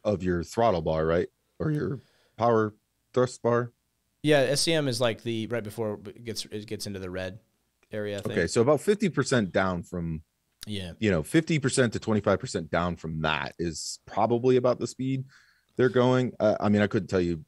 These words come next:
Speaker 1: meters
Speaker 2: I
Speaker 1: per
Speaker 2: would
Speaker 1: second,
Speaker 2: say,
Speaker 1: but
Speaker 2: uh, it's somewhere in the neighborhood of eighty to ninety meters a second, I think, is what
Speaker 1: Yeah.
Speaker 2: I've been heard. So if you're
Speaker 1: So
Speaker 2: going
Speaker 1: it's
Speaker 2: that
Speaker 1: relatively
Speaker 2: fast,
Speaker 1: slow, but
Speaker 2: it looks super fast, though, when you're in your first person, like, holding a gun,
Speaker 1: <laughs>
Speaker 2: like,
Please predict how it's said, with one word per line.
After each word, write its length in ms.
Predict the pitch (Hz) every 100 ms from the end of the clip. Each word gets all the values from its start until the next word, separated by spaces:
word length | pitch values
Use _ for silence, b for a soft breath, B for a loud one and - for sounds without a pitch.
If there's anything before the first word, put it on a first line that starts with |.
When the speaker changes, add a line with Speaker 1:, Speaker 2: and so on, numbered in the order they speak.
| -
Speaker 1:
meters 180 | 92 82
Speaker 2:
I 80 | 170
Speaker 1:
per 60 |
Speaker 2:
would 80 | 185
Speaker 1:
second, 180 | - 147
Speaker 2:
say, 240 | 139 135 147 - _ _
Speaker 1:
but 80 | 92
Speaker 2:
uh, 40 | 110
it's 280 | 120 -
somewhere 240 | - 170 160
in 140 | 139
the 120 | 117 110
neighborhood 340 | 117 110 104
of 100 | 92 -
eighty 280 | 117 120 107
to 100 | 95
ninety 380 | 98 95 90
meters 360 | 90 90 85 80
a 60 | 73
second, 380 | - 62 -
I 60 | 62
think, 300 | - 58 -
is 220 | 85 98
what 240 | 87 71 _ -
Speaker 1:
Yeah. 140 | 67 87
Speaker 2:
I've 140 | 87
been 120 | 82 76
heard. 320 | 76 76 -
So 220 | - 90
if 100 | 87
you're 100 | 143
Speaker 1:
So 60 | 160
Speaker 2:
going 140 | 139
Speaker 1:
it's 120 | 143 104
Speaker 2:
that 40 |
Speaker 1:
relatively 460 | 226 208 165 117 104
Speaker 2:
fast, 120 | -
Speaker 1:
slow, 360 | 90 90 80 76
but 220 | 90 78 - b b b _
Speaker 2:
it 120 | 160
looks 200 | 147 156
super 400 | - - 143 113
fast, 320 | 107 117 110 -
though, 160 | 101
when 120 | 98
you're 220 | 98 101 98
in 220 | 95 101
your 120 | 92
first 300 | 87 101 -
person, 440 | - 95 - 101 95 -
like, 160 | 92 92
holding 340 | 104 98 95
a 80 | 87
gun, 380 | 85 - 92 90
Speaker 1:
<laughs> 0 |
Speaker 2:
like, 180 | 87